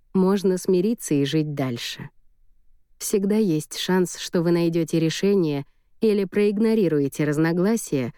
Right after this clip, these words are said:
сколь бы огромными и удручающими они ни казались.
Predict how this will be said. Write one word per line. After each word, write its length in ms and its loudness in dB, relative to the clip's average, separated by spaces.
сколь 320 0
бы 160 2
огромными 680 2
и 40 2
удручающими 920 0
они 260 2
ни 140 0
казались. 680 -6